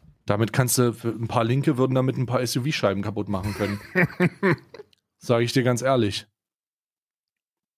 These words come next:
Speaker 1: Ganz, ganz ehrlich, crazy.
Speaker 2: Boah, Cashews in Zartbitter ist wirklich ein Genuss.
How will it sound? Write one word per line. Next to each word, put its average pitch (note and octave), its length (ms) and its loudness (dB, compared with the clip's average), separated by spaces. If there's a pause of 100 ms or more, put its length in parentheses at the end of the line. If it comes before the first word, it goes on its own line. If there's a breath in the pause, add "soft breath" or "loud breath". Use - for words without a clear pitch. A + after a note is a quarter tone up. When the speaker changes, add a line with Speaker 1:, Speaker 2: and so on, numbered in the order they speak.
(1200)
Speaker 1:
Ganz, C#3 400 0
ganz C3+ 260 0
ehrlich, A#2 380 2
crazy. G#2+ 640 0
Speaker 2:
Boah, E2 220 0
Cashews A2 420 0
in F#2+ 280 2 (240)
Zartbitter G#2+ 480 2
ist F#2 140 -2
wirklich F#2+ 260 2
ein F#2 140 0
Genuss. F#2+ 360 0